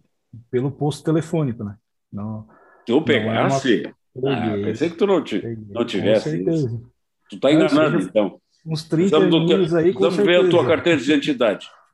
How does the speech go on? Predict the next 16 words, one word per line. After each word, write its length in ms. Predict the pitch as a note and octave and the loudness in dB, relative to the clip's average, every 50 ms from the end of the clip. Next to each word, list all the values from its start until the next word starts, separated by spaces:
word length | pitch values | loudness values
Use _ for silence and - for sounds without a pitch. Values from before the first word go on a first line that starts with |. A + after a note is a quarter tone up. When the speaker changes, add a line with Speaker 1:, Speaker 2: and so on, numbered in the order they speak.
| _ _ _ _ _ _ _ _ _ _ _ _ | _ _ _ _ _ _ _ _ _ _ _ _
Speaker 1:
E 80 | _ D#3+ | _ -8
pelo 320 | D3+ - G3 G3 G3+ G3+ | -2 0 2 4 4 2
visto, 360 | F3 C#3+ E3+ G3+ G#3+ A3 - A3+ | 2 2 0 0 0 -2 0 0
a, 80 | G#3+ | 2
a, 760 | G3+ G3 F#3+ E3 F3 E3+ E3 D#3+ D#3 D3+ C#3+ C3 C3 B2+ - _ - | 2 2 0 0 0 0 0 0 -2 -4 -6 -8 -10 -12 -16 _ -8
a 240 | C3 C3+ C3+ C#3+ | -6 -4 -4 -4
Apple 300 | E3+ C3 - F3 D#3 D#3+ | -6 -4 -4 -4 -2 0
aí 80 | E3 E3+ | -2 -2
com 100 | E3+ F3+ | -2 -4
o 80 | E3 D#3+ | -6 -6
lançamento 480 | D#3+ D#3 - E3 C#3+ D3 D#3+ D#3+ E3+ | -6 -4 -4 -4 -4 -4 -6 -6 -6
do 140 | E3 D#3 D#3 | -4 -4 -4
iPhone 340 | D3 - - D#3 D#3 D#3 D3+ | -6 -6 -8 -6 -6 -6 -6
treze 400 | - - C#3+ D3+ F3 E3+ E3 F3+ | -8 -6 -2 0 0 0 0 0
resolveu, 1040 | D#3 E3+ F3+ D3+ E3+ E3+ D3 B2 A#2+ C3+ D#3 E3 F3 F3+ F3 E3+ E3+ E3+ D#3 D3+ D3 | 0 0 0 0 0 -4 -4 -4 -6 -6 -4 -2 -2 0 0 0 0 -2 -4 -6 -6
é, 520 | C#3 C#3 C#3 C3 C3 B2+ B2 A#2+ A#2+ A#2 | -6 -8 -8 -8 -10 -10 -12 -14 -16 -16